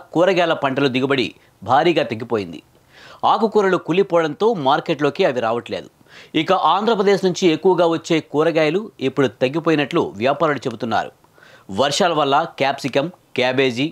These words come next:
క్యారెట్ పంటలకు భారీ నష్టం ఏర్పడిందని రైతులు అంటున్నారు. పొలంలోనే ఈ పంటలు కుళ్ళిపోయాయి. వర్షాలు తగ్గుముఖం పట్టిన తర్వాత కొత్త పంటలు వేస్తే తప్ప కూరగాయల రేట్స్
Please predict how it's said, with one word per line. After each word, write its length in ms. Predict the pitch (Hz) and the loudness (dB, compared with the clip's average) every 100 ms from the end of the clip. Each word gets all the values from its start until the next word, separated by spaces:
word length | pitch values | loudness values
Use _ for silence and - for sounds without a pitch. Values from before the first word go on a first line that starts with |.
| - _ _ | -8 _ _
క్యారెట్ 320 | 151 165 202 - | -2 0 -2 -4
పంటలకు 380 | 151 143 - 156 | -2 -2 -2 -2
భారీ 360 | 95 123 151 | -2 -2 0
నష్టం 340 | 151 139 156 127 | -2 -4 -2 -2
ఏర్పడిందని 480 | 123 135 127 135 87 - _ _ | -2 -2 -2 -2 -6 -12 _ _
రైతులు 300 | - 127 143 | -4 -2 -2
అంటున్నారు. 380 | 117 110 107 80 - _ - - _ | -4 -2 -4 -4 -10 _ -20 -20 _
పొలంలోనే 460 | 165 202 214 202 190 175 | -2 0 2 2 2 0
ఈ 20 | |
పంటలు 360 | 156 139 143 143 | 0 -4 -4 -8
కుళ్ళిపోయాయి. 560 | - 117 120 104 85 - _ _ _ _ - | -6 -6 -4 -6 -6 -12 _ _ _ _ -8
వర్షాలు 460 | 95 139 - 160 123 | -2 0 0 -2 -2
తగ్గుముఖం 460 | 120 131 143 135 123 | -4 -2 -2 0 -2
పట్టిన 240 | 113 143 | -2 -2
తర్వాత 400 | 127 127 127 123 135 113 - - _ | -2 0 0 0 -2 -4 -12 -20 _
కొత్త 200 | - 220 | -4 0
పంటలు 280 | 214 196 170 | 0 2 2
వేస్తే 280 | 143 147 165 | 2 2 0
తప్ప 280 | 139 131 - 147 - - _ _ | 0 0 2 0 -2 -12 _ _
కూరగాయల 500 | 170 202 196 190 170 | 2 2 4 2 2
రేట్స్ 320 | 123 151 - | 0 -4 -6